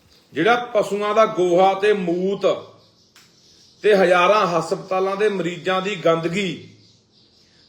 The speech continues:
ਤੇ ਤੀਹ ਪੈਂਤੀ ਲੱਖ ਦੀ ਆਬਾਦੀ ਦੀ ਜਿਹੜੀ ਜਿੰਨਾ ਟੱਟੀ ਪਿਸ਼ਾਬ ਆ, ਉਹ ਸਾਰਾ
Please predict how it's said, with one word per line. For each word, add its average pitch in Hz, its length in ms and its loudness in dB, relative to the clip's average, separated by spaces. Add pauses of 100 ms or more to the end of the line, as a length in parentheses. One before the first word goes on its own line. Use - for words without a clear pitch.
(140)
ਤੇ 214 100 4
ਤੀਹ 226 360 -2
ਪੈਂਤੀ 220 440 -2
ਲੱਖ 196 500 -2 (120)
ਦੀ 202 180 -2
ਆਬਾਦੀ 175 560 2
ਦੀ 202 160 -6
ਜਿਹੜੀ 202 340 0
ਜਿੰਨਾ 180 500 -4
ਟੱਟੀ 196 380 -6
ਪਿਸ਼ਾਬ 180 460 -2
ਆ, - 400 -4 (800)
ਉਹ 185 160 -6
ਸਾਰਾ 160 380 -2